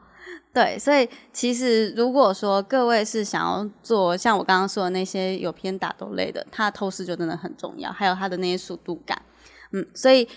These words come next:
如果说想要，呃，往他们那个方向走的话，其实可以去找他们的一些分镜表，就是你可以在看动画的时候，你可以把那一幕就是截下来，然后自己再去做，呃，临摹绘制。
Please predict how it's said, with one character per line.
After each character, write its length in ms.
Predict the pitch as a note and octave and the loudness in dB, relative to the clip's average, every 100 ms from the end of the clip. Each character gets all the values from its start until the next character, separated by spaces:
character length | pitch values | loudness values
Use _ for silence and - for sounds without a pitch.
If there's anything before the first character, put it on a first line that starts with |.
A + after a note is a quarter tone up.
| - - | -20 -4
如 180 | G#3+ C4+ | 2 4
果 220 | D4+ G#3+ | 6 4
说 320 | G3 G#3 G3 | 4 4 4
想 180 | G3 F3 | 2 0
要， 300 | D#3+ F#3 G3+ - _ _ _ _ _ | 2 2 2 -2 _ _ _ _ _
呃， 560 | - G3 F3+ F3 E3+ F3+ - _ | 2 4 4 2 0 -2 -8 _
往 180 | - F#3+ | 2 2
他 160 | G#3+ D#4+ | 4 4
们 100 | D4+ | 4
那 80 | |
个 140 | C#4 A3+ | 4 2
方 180 | A3 A3 | 0 0
向 220 | B3+ A#3 | 0 -2
走 240 | - F#3 | -2 -6
的 160 | - - | -6 -12
话， 400 | - - B3 - - - | -8 0 2 2 -4 -14
其 200 | - G3+ | -6 -2
实 100 | G3+ | -2
可 160 | A#3 | 0
以 80 | G#3+ | 0
去 160 | G3 A#3 | 0 -4
找 180 | - - | 0 0
他 260 | - G3+ | 0 -2
们 120 | G3 | 0
的 120 | F#3 F3 | -2 -2
一 100 | F#3+ | -4
些 260 | - F#3+ | -2 -2
分 280 | G3 A#3+ C4 | -2 -4 -4
镜 260 | C4+ C4 F3+ | -4 -4 -6
表， 260 | - - - - - - _ _ _ | -6 -8 -10 -20 -20 -20 _ _ _
就 140 | - A3 | -6 -2
是 240 | A#3+ A#3+ | 2 2
你 140 | G#3+ F#3+ | 2 -2
可 180 | A3+ | 2
以 160 | A3 G3 - | 2 2 -2
在 120 | - A3+ | 0 2
看 220 | A#3 A3 | 2 2
动 140 | G#3+ | 2
画 160 | A3 G#3 | 4 2
的 40 | |
时 80 | F#3 | 2
候， 40 | |
你 80 | G3+ | -2
可 160 | F#3+ G#3 | 0 0
以 40 | |
把 200 | F#3+ F3+ | 0 -2
那 160 | F#3+ G#3+ | -2 0
一 80 | G3+ | 0
幕 180 | G#3+ | 0
就 140 | G#3+ G#3 | 0 -4
是 340 | G3+ G#3+ G3+ G3+ - - _ | -2 2 0 -2 -12 -20 _
截 240 | - F3 | -4 -2
下 300 | F3+ A3+ G#3 | 0 0 0
来， 200 | E3+ F#2 - | 2 0 -2
然 120 | - | -4
后 140 | F#3+ A3+ | 0 0
自 180 | A3+ | -2
己 160 | A3 F3+ | -6 -4
再 200 | E3 F#3+ | -2 -2
去 200 | F#3+ G#3 | -2 -6
做， 400 | F#3 G#3+ F#3+ F3+ - - - - - | -2 0 2 0 -6 -20 -20 -16 0
呃， 300 | G3+ F#3 F3 | 2 2 2
临 260 | F#3+ G3+ | 0 0
摹 180 | G#3+ F#3 | 2 0
绘 240 | F#3 F3+ | 2 0
制。 360 | F#3 - G3 - | -2 -6 -10 -10